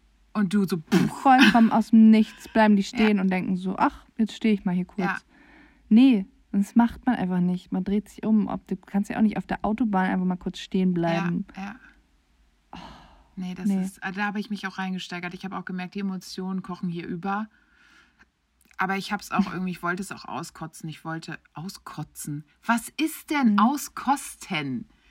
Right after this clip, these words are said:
Speaker 2: Ich dachte, du meinst auskotzen.
Speaker 1: Ja, ich wollte
Speaker 2: Ich wollte
Speaker 1: das
Speaker 2: mich auch auskotzen.
Speaker 1: auskotzen, auskosten.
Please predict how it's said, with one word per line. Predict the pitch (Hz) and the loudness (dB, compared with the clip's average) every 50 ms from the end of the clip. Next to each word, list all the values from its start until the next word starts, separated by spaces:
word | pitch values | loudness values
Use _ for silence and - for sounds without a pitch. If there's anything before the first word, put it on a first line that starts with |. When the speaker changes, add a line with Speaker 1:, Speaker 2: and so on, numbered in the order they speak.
| _ _ _ _ _ _ _ - - _ _ _ _ _ - - - - - - - - 855 906 960 1017 988 - - - - - _ - - - _ _ - - - - - - - - - - - - - - - - - _ - | _ _ _ _ _ _ _ -20 -20 _ _ _ _ _ -14 -12 -10 -10 -8 -8 -8 -8 -10 -12 -14 -14 -16 -16 -20 -20 -20 -20 _ -20 -20 -20 _ _ -20 -20 -20 -20 -20 -18 -18 -18 -18 -20 -20 -20 -18 -16 -16 -16 -16 _ -12
Speaker 2:
Ich | 277 - | -4 0
dachte, | - 285 262 - - | 0 0 0 0 0
du | - 240 | 4 6
meinst | 233 226 226 226 226 - | 6 6 6 4 4 2
auskotzen. | - 202 214 - - - - 208 | 0 -2 -2 -4 -6 -4 -2 -2
Speaker 1:
Ja, | 220 214 196 | 0 0 -2
ich | 202 208 - | -2 -2 -4
wollte | 214 233 240 240 | -4 -4 -2 0
Speaker 2:
Ich | 240 240 | 2 2
wollte | 220 220 | 4 4
Speaker 1:
das | 220 | 4
Speaker 2:
mich | 220 208 190 | 4 4 2
auch | 190 185 | 0 -2
auskotzen. | - - 190 196 - - - 185 208 233 262 247 202 | -4 -6 -6 -6 -6 -2 0 0 2 2 0 -2 -4
Speaker 1:
auskotzen, | - - - - - - 240 240 - - - - 214 214 208 - - | -6 -8 -14 -14 -6 -4 -4 -4 -4 -4 -4 -2 0 0 0 -2 -4
auskosten. | 170 190 226 214 - - - - - - - - - - - - - - | -4 -4 -4 -6 -8 -14 -16 -14 -14 -14 -14 -14 -16 -14 -14 -14 -14 -14